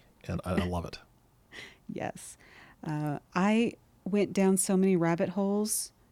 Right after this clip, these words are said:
Speaker 1: Mm-hmm.
Speaker 2: researching this. I had such a great time.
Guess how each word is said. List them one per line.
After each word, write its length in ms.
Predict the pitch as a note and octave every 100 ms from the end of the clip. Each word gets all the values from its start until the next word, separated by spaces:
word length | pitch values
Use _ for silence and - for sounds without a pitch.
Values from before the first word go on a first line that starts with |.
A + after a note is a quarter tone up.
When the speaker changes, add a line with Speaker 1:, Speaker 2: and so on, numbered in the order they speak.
| _ G#2+
Speaker 1:
Mm-hmm. 260 | C3+ G#2+ - _ _ _ -
Speaker 2:
researching 580 | F#3+ F#3 A3+ - A#3
this. 380 | A3+ A#3 - - - - - - _ _ _
I 60 | -
had 180 | D#3+ -
such 300 | - D#3+ -
a 20 |
great 240 | - C#3+
time. 300 | D3 C#3+ C#3